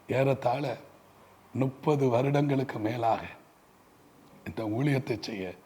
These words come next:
கர்த்தர் எனக்கு கிருபை செய்து வருகிறார். நான் எத்தனையோ நற்கிரியைகளை செய்வதற்கு கிருபை செய்தாலும், அநேகர் செய்கிற நற்கிரியைகளுக்கு பூமியில பலன் உண்டு. ஆனா மிக, மிக முக்கியமான நற்கிரியை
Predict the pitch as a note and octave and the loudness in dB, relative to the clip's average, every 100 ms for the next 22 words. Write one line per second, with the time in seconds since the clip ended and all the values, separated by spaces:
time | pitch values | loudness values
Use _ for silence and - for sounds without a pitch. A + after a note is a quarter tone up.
0 | - - _ - A#2 - A#2+ G#2 G2 - | -20 -20 _ -4 -4 -2 0 0 -2 -6
1 | - G#2 G2+ G2 - F#2 E2+ E2+ - - | -6 -4 -2 -4 -6 -10 -8 -8 -10 -16
2 | - - - - - - - - - - | -20 -20 -20 -20 -20 -20 -16 -14 -14 -10
3 | - A2+ G#2+ A2+ - D#3+ F3 F#3 G3 G#3 | -2 0 2 -2 0 0 4 6 8 6
4 | C#3+ D3 - F3 D3 C3 A#2 G2 - - | 4 2 2 4 4 2 -2 -4 -6 -20
5 | - _ _ _ _ _ - - C#3+ D3 | -20 _ _ _ _ _ -12 2 6 6
6 | C#3+ C3+ C3 - G#2 G#2+ - - - C#3 | 4 0 -2 -6 -6 -8 -14 -20 -4 2
7 | D3+ D3 C#3 - A2+ A2+ F#2+ F2+ E2+ - | 4 6 2 0 0 2 2 -4 -14 -20
8 | - - - - - - - - D3+ G#3 | -20 -20 -20 -20 -20 -20 0 2 4 6
9 | A#3 C4 B3 G3 - E3+ E3 D3+ C3 C#3 | 10 12 10 6 4 4 4 2 2 0
10 | C#3 E3+ D#3+ C#3+ C3 B2+ - - B2 D3 | 2 2 4 2 0 -2 -8 -4 -2 0
11 | C3 A#2 G2+ G2+ G#2 F#2 E2+ - - - | 0 0 0 0 0 -4 -8 -14 -20 -20
12 | _ - - - - F#2 B2 G#2 D#2+ - | _ -20 -20 -20 -8 -4 -2 -4 -6 -18
13 | - - - - - A#2+ D#3 F3+ F3 - | -20 -20 -20 -20 -8 0 0 0 -4 -2
14 | G3+ D#3+ B2+ C3+ C#3 D3+ B2 A#2 - E3+ | 0 0 -2 -4 -2 -4 -2 -6 -2 0
15 | C#3 C3+ D3 C#3+ A2 A#2+ - C#3+ A2+ G2 | 2 0 0 -4 -4 -6 -6 -6 -2 -4
16 | E2 | -6